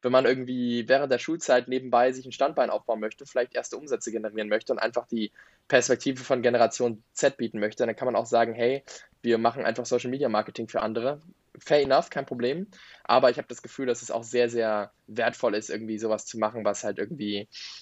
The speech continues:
ja, mehr ist ein eigenes Produkt, was eigene Nutzer generiert, was skalierbar ist auf einer ganz anderen Art und Weise,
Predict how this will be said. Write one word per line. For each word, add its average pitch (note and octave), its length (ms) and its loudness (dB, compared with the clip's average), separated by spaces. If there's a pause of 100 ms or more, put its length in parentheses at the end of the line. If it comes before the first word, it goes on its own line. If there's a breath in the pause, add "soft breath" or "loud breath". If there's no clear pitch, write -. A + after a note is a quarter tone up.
(540 loud breath)
ja, B2 280 8
mehr A#2+ 320 6
ist - 180 -4
ein C3 80 0
eigenes C#3+ 300 0
Produkt, - 680 -6
was A#2+ 320 -6
eigene C3+ 300 0
Nutzer C3+ 340 0
generiert, G#2+ 520 -2
was A2 160 -2
skalierbar B2+ 520 2
ist - 320 -10
auf A#2 220 -4
einer A2+ 140 -2
ganz B2+ 240 2
anderen A2+ 300 0
Art A2 200 0
und A2 100 -18
Weise, G#2+ 440 -2